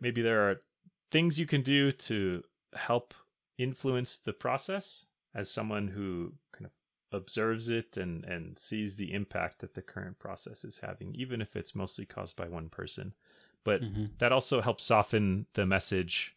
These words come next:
Speaker 1: of you are the problem to the developer. If it's, if it's both
Speaker 2: Yeah.
Speaker 1: an attempt to improve how they use the process and improve the process, then maybe it assuages their ego a little bit. Maybe that's not a thing you care about, though. I don't know. All right.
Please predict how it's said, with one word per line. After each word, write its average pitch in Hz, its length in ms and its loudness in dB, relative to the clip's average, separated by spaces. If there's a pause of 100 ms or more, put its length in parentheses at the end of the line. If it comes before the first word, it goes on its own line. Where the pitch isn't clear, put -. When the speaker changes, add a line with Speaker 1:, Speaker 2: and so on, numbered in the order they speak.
(420)
Speaker 1:
of 87 380 -4 (440)
you 117 360 4
are 101 100 8
the 92 100 4
problem 90 500 2
to - 120 -6
the 92 100 -4
developer. 90 540 -4
If - 120 -18
it's, - 340 -14
if - 120 -14
it's - 140 -12
both 104 280 -2
Speaker 2:
Yeah. - 680 -14
Speaker 1:
an 92 60 -4
attempt 95 460 -4
to 92 140 -6
improve 87 360 -4
how 113 140 0
they 113 100 -2
use 120 200 -2
the 120 60 -2
process 110 460 0
and 98 120 0
improve 92 280 -6
the 90 60 -6
process, 87 560 -8
then 92 260 -12 (500)
maybe 123 240 -2
it - 140 -4 (440)
assuages 101 520 -8
their 87 140 -6
ego 92 400 -4
a - 40 -6
little 85 200 -8
bit. - 300 -10 (300)
Maybe 180 140 4
that's - 160 0
not 160 100 4
a 147 60 0
thing 160 160 0
you 156 100 0
care 151 200 -2
about, - 240 -2
though. - 140 -12 (720)
I 151 60 -4
don't 143 80 -2
know. 107 120 -6 (520)
All 123 80 8
right. 107 120 4